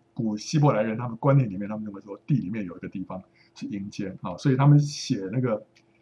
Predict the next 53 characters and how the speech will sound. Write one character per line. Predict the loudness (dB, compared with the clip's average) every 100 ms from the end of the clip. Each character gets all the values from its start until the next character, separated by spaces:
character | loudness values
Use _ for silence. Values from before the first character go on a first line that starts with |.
| _
写 | -4 0 2
那 | 4
个 | 4 4 0
文 | 0 0 -2
章 | 0 0 0
啊 | -4
什 | -10 -8
么 |
的， | -6
他 | -6
们 | -6
就 |
说 | -6 -6
，“哦， | -8
下 | -4 -4
到 | -2 -4
阴 | -4
间， | -6 -8
下 | -8 -8
到 | -10
阴 | -14 -12
间。” | -12 -10
就 | -12
是 | -10
这 |
样， | -14 -16 _ _ -2
根 | 0
据 | 0 -2
这 | -6
个 | -10
啊。 | -10 -10 -14 _ _ _ _ _ _ 0
然 | 4
后 | 6
上 | 8
面 | 6
有 | 4
天 | -6 -6 -6
空 | -4 -4
啊， | -6 -12
是 | -14
the | -14
sky | -10 -8 -8 -8 -12
啊。 | -14 -14 -20 _ _ _ _
那 | -2 -2 -2 _ 2
天 | 6 8
空 | 8
的 | 8
上 | 8
面 | 6 6
还 | 2
有 | 0
什 | -4
么？ | -20